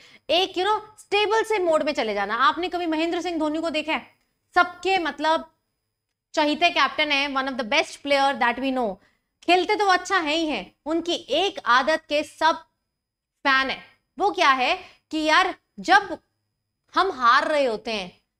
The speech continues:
तब भी उनके चेहरे पर no expression, गुस्सा आ रहा होता है तब भी not much expression, और जब हम जीत गए होते हैं तब भी no expression। यानी कि वो किस मोड में चल रहे हैं? जेन मोड में चल रहे हैं।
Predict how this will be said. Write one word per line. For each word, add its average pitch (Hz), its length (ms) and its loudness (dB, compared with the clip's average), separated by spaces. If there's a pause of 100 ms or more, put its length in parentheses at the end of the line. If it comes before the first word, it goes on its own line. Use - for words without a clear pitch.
(180)
तब 392 100 4
भी 359 180 0
उनके 392 260 0
चेहरे 349 300 -2
पर 349 140 -2
no 320 180 -6
expression, 285 520 -10 (640)
गुस्सा 359 320 2
आ 359 160 6
रहा 349 120 4
होता 330 240 2
है 339 140 -2
तब 226 100 0
भी 294 200 -2
not 285 180 0
much 269 240 -4
expression, 262 580 -6
और 277 100 -4
जब 339 180 -2
हम 370 160 0
जीत 370 260 2
गए 370 200 2
होते 240 200 -2
हैं 190 180 -8
तब 175 140 -12
भी 220 160 -12
no 262 100 -10
expression। 247 520 -16 (380)
यानी 381 200 2
कि 415 80 2
वो 453 80 0
किस 440 260 0
मोड 403 220 2
में 392 100 -2
चल 311 200 -2
रहे 285 140 -2
हैं? 196 200 -8
जेन 233 420 -6
मोड 190 200 -8
में 170 120 -14
चल 160 180 -12
रहे 160 140 -14
हैं। 156 140 -16